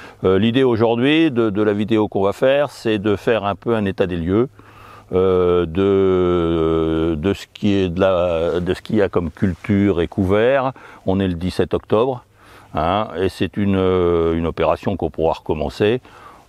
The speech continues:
à différents stades du cycle culturel, euh, dans la ferme.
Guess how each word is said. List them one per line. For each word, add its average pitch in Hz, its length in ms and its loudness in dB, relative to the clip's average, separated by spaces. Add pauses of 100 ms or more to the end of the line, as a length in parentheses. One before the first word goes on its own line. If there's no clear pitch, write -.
à 78 200 -2
différents 78 440 -4
stades 104 360 -4
du 82 120 -8
cycle 82 560 -4
culturel, 90 680 -4
euh, 80 280 -2
dans 87 120 -4
la 87 60 -2
ferme. - 360 -8